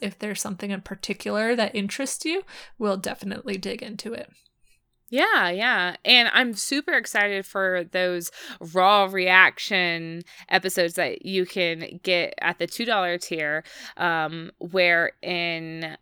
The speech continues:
Speaker 2: I don't know about you, B, but I didn't want to feel like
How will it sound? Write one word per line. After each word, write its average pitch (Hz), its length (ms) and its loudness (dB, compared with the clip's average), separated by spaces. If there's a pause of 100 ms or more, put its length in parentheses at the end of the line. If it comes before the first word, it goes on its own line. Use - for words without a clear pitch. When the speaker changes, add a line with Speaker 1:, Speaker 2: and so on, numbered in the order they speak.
(140)
Speaker 2:
I 233 120 12
don't 285 100 10
know 262 60 2
about 208 220 4
you, 240 220 2
B, 180 240 2
but 175 320 2
I 190 200 10
didn't 196 300 0
want 175 280 -6
to 175 200 0
feel 180 680 0
like 170 340 0